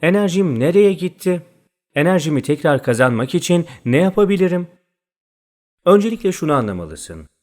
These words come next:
Enerji bir yere gitmez. O senin varlığının derinliğinde pasif halde durmaktadır.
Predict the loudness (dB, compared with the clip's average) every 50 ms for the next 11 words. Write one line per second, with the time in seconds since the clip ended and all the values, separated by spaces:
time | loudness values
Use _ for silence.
0 | _ -2 0 0 2 2 2 0 0 -2 -2 -2 0 0 0 0 0 0 0 -2
1 | -2 -4 -6 -6 -6 -4 -2 -2 -2 -2 -2 -6 -8 -14 _ -20 -10 -4 -4 -4
2 | -4 -2 -2 -2 0 0 -2 -4 -8 -12 -8 -2 0 2 2 2 2 0 0 0
3 | 0 0 -2 -2 -2 -2 -2 -2 -2 -2 -2 -2 -2 -2 -2 0 -2 -2 -4 -6
4 | -12 -16 _ -4 -2 -2 -2 -4 -10 -10 -4 -2 -2 -2 0 -2 -2 -2 -2 -2
5 | -2 -2 -2 -4 -4 -4 -2 -2 -2 -2 -6 -10 -12 -18